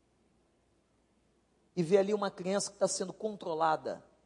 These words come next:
Não tem talibês só no Senegal, não, tem aqui. Tem adulto colocando criança no sinal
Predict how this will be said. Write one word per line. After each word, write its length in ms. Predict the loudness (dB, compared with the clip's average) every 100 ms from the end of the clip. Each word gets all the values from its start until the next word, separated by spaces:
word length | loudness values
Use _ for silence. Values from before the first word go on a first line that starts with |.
| _ _ _ _ _ _ _ _ _ _ _ _ _ _
Não 140 | -2 4
tem 220 | 6 6
talibês 640 | 4 4 4 4 4 4
só 680 | 0 4 6 4 0 -16 -18
no 100 | -10
Senegal, 500 | -2 0 0 2 2
não, 220 | 2 -4 -6
tem 160 | -10
aqui. 360 | -10 -8 -8 -8 _ _ _ _ _ _ _ _ _ _ _ _
Tem 140 | 2 2
adulto 400 | 6 6 6 4
colocando 420 | 6 6 4 2
criança 380 | 0 0 0 -2
no 60 |
sinal 760 | -2 0 4 6 6 4 -4